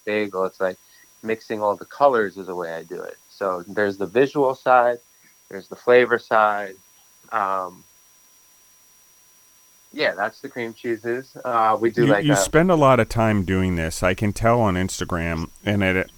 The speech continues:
Speaker 2: and I've obviously, I talked to Jesse a little bit because he know,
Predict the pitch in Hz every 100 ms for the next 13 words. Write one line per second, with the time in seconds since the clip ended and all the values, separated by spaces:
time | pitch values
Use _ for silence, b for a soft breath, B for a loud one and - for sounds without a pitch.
0 | - 104 101 92 92 85 - 98 101 110
1 | 107 95 - 104 95 - 101 - 87 95
2 | 92 98 90 92 85 90 90 - 87 95
3 | - 98 95 92 92